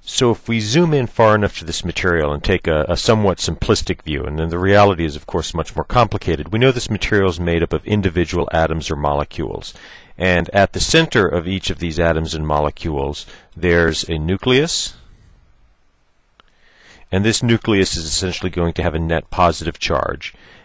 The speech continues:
And it's surrounded by a cloud of electrons. And these electrons have a net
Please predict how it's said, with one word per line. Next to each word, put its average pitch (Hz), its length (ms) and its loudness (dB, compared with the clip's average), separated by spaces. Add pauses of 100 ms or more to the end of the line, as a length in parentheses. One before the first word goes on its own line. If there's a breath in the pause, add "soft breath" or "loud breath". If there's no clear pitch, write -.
And 139 100 4
it's 147 120 2
surrounded 104 720 4
by 82 160 4
a 76 80 0
cloud 85 420 2
of 76 100 -4
electrons. 80 840 -2 (1160 loud breath)
And 92 300 0
these 113 240 2
electrons 82 1040 2 (380 soft breath)
have 87 640 2 (160)
a 98 100 2
net 90 300 0